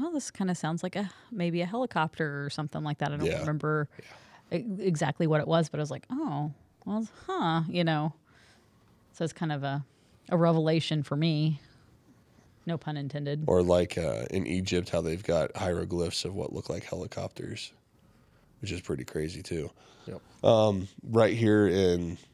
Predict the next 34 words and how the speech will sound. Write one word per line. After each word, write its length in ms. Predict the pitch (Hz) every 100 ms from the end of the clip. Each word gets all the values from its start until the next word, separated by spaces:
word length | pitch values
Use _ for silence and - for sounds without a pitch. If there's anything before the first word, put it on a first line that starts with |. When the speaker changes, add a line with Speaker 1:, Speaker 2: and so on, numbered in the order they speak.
| - - 107
Speaker 2:
starting 320 | - 117 101
at 40 | 85
verse 240 | 101 95
sixteen, 440 | - 92 - 90
still 240 | 82 87 82
in 60 |
Zechariah 420 | 92 87 - 87 82
fourteen, 520 | 95 90 - 92 90 - - - - -
"In 120 | 107 107
the 120 | 104
end, 160 | 110 107
the 80 | 104
enemies 260 | 104 101
Jer-, 260 | 98 101 92
of 140 | 98 95
Jerusalem 540 | 95 92 92 - 87
who 100 | 101 90
survived 400 | 95 98 95 90
the 80 |
plague 300 | 90 98 95 85
will 100 | 87
go 140 | 95
up 100 | 98
to 100 | 98
Jerusalem," 440 | 95 95 92 - 92
who, 180 | 113 90
so 200 | - 92
I 100 | 95
would 120 | 92
say 160 | 82
who 100 | 85
survived 340 | 95 95 90 87
the 40 | 85
war, 360 | 95 90 87